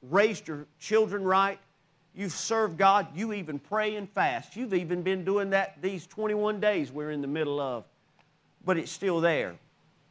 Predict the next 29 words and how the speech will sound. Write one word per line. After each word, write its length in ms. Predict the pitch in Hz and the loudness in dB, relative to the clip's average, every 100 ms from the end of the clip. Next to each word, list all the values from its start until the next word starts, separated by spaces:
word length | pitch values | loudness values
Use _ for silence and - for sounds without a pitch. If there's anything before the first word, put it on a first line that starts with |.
| _ _ _ | _ _ _
And 180 | 143 160 | -4 -2
you 100 | 190 | -2
just 240 | 175 185 - | -4 -6 -6
can't 320 | 202 180 - | -4 -4 -6
quite 360 | 160 175 165 - - _ _ _ _ - | 0 2 2 0 -10 _ _ _ _ -6
get 240 | 143 190 190 | 0 0 0
your 420 | 180 160 139 113 _ _ _ - | 0 2 0 -4 _ _ _ -10
mind 520 | 151 190 202 180 151 | 4 8 8 6 0
and 80 | 147 | 0
your 100 | 156 | 0
hands 380 | 180 208 170 | 2 0 0
around 280 | 160 196 185 | 0 0 0
it. 80 | 160 | -2
You 160 | 175 220 | -2 0
don't 240 | 220 220 | 0 0
know 160 | 202 214 | 0 2
why. 360 | 190 214 214 | 2 2 2
Well, 140 | 156 156 | 2 2
I 80 | |
want 220 | 202 208 - | 2 0 -6
you 60 | |
to 100 | 185 | -4
know 160 | 190 214 | -2 -2
God 280 | 175 196 190 | 0 0 0
wants 240 | 190 - | -4 -8
to 100 | 180 | -8
help 320 | 165 220 226 | -4 -4 -4
you 100 | 156 | -8
tonight, 400 | 123 120 127 143 | -8 -6 -6 -6